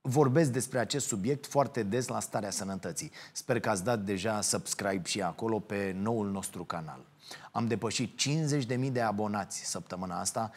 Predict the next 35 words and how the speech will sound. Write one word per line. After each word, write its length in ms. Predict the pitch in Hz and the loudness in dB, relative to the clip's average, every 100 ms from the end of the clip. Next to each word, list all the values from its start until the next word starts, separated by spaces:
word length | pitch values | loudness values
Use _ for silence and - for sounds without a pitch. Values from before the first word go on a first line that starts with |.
| - - | -16 -14
și 160 | - 113 | -4 -2
sunt 240 | 127 113 | 0 -2
foarte 360 | - 131 101 113 | 2 2 4 0
recunoscător 880 | 92 104 101 - 87 95 85 - _ _ _ _ _ - | 0 -2 -4 -6 -6 -8 -8 -12 _ _ _ _ _ -12
pentru 320 | 90 156 - | -10 -8 -10
asta. 260 | - - - _ _ _ _ _ - - - _ | -12 -14 -20 _ _ _ _ _ -20 -20 -20 _
Uh, 480 | - 113 113 113 - - | 0 4 4 4 0 -8
mi-ar 260 | - 147 151 | 2 4 6
plăcea 440 | 147 139 - 139 | 6 4 4 4
să 160 | 143 131 | 4 2
reușim 420 | 123 113 - 127 | 4 2 2 0
să 100 | 127 | 2
ajungem 440 | 113 110 120 117 113 | 2 2 0 2 2
la 60 | |
o 140 | 110 107 | 2 2
sută 340 | - 139 139 | 0 0 2
de 120 | 123 | 2
mii 340 | 113 107 127 127 | 2 0 0 -2
până 340 | - 131 123 | -2 0 2
la 120 | 113 | 0
sfârșitul 560 | 104 110 92 120 98 101 | -2 -4 -4 -4 -4 -4
anului. 440 | 87 78 73 76 | -6 -8 -12 -6
Mi-ar 220 | 98 117 104 | 2 2 4
plăcea 600 | 120 98 117 120 123 123 - - | 0 0 2 2 0 -4 -14 -20
să 380 | - - 117 110 | -6 0 4 4
ne 160 | 107 117 | 4 4
găsim 320 | 117 120 135 | 4 2 2
și 120 | 127 | 0
acolo 280 | 113 127 127 | 0 2 2
parteneri 680 | - 120 - 117 107 117 117 | 4 4 4 0 2 2 2
în 80 | 110 | 2
care 220 | 113 110 | 2 2
să 140 | - | 2
avem 260 | 101 113 113 | 2 2 0
încredere, 760 | 107 - 131 92 80 76 104 | 0 0 0 0 -4 -8 -10